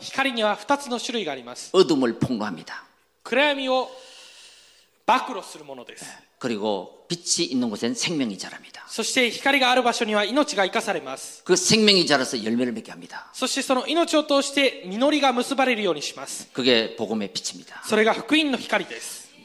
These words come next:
Speaker 2: 현대는 미디어 전쟁 시대입니다.
Speaker 1: 現代はメディア戦争時代です。
Speaker 2: 아, 사람들이 이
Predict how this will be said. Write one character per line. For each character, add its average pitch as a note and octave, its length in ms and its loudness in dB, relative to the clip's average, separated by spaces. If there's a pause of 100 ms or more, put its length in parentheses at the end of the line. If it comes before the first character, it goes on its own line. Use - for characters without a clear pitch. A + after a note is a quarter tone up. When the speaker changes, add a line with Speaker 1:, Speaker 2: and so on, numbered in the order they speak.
(100)
Speaker 2:
현대는 A#2 560 0
미디어 B2+ 420 4
전쟁 G2 320 -6
시대입니다. - 580 -12
Speaker 1:
現 D4 260 0
代 A3 200 2
は F#3+ 380 0
メ G#3+ 240 -2
デ A3+ 120 -10
ィ D4 160 6
ア C#4 140 2
戦 B3+ 300 0
争 A#3+ 300 2
時 G3+ 100 -6
代 C#3 180 -4
で C3+ 120 -14
す。 - 240 -16
Speaker 2:
아, C3 100 -16
사람들이 A#2 840 0 (320)
이 G#3 640 0